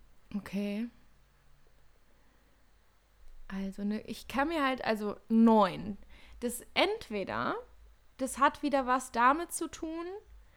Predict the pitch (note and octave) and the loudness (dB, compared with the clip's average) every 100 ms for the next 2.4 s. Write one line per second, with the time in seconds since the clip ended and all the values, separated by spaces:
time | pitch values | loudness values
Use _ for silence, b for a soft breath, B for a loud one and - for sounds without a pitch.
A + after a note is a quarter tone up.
0 | - - B3 C#4 A#3+ B3+ C#4 C4 C4 - | -20 -8 -6 -4 -2 0 2 2 0 -6
1 | D4+ - D#4 C#4+ D#4+ - E4+ B4 - - | -6 -4 -6 -6 -6 -2 -2 -2 -6 0
2 | A#3+ B3+ B3+ | 2 4 2